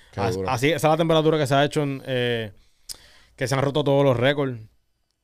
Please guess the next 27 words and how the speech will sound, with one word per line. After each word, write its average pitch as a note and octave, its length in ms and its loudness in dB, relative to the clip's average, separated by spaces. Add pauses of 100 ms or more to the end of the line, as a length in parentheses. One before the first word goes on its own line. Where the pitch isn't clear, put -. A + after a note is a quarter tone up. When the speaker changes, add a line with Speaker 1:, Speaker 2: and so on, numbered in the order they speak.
(120)
Speaker 2:
Eh, G#2+ 580 -6
el B2 100 -6
año B2 180 -4
pasado C3+ 680 0
se A#2+ 140 -4
rom-, A#2 300 -6
se A#2 260 -4
rompió A2+ 320 -6
el A2+ 80 -4
récord C3 300 -2
de, B2+ 280 0
de B2+ 100 -4
maratón B2 600 -4
en A#2+ 220 -8
Chicago C3+ 540 -2 (560)
y A#2+ 100 -12
estaba A#2+ 420 0
en C#3+ 180 -2
cuarenta B2 360 0
y A2 40 -2
pico A2 160 -4
de C3+ 80 2
grados. G#2+ 320 -6 (100)
Speaker 1:
¿Cuál A2+ 160 -2
es C3 60 -2
el B2 80 -6
récord? A#2+ 320 -6